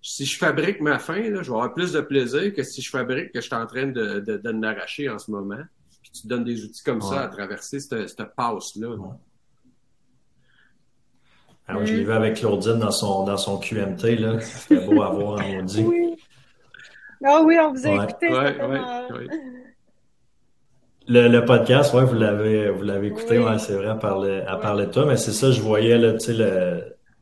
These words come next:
Speaker 2: le mindset, euh, le mindset changer, tu sais, il y avait des périodes plus creuses, puis après
Speaker 3: Mm.
Speaker 2: ça, bang, elle remontait, euh,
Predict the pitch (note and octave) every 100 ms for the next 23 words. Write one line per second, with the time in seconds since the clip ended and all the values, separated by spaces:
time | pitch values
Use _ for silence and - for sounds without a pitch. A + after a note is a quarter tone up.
0 | - G2 F#2+ F#2 F2+ - G#2+ G#2+ - F#2+
1 | F2 E2+ - _ _ _ _ G2+ F#2+ G2+
2 | G2 - A2 - G#2 G2+ A2+ A2+ G#2 G2+
3 | G2 G2+ G2+ F#2+ - - F#2+ G2 G#2 G2+
4 | F#2+ F2+ F#2 F2 G2 F#2 F2+ - _ F#2
5 | F#2 F#2+ F#2 F2+ F2+ F2+ F2 - F#2+ F#2+
6 | F2+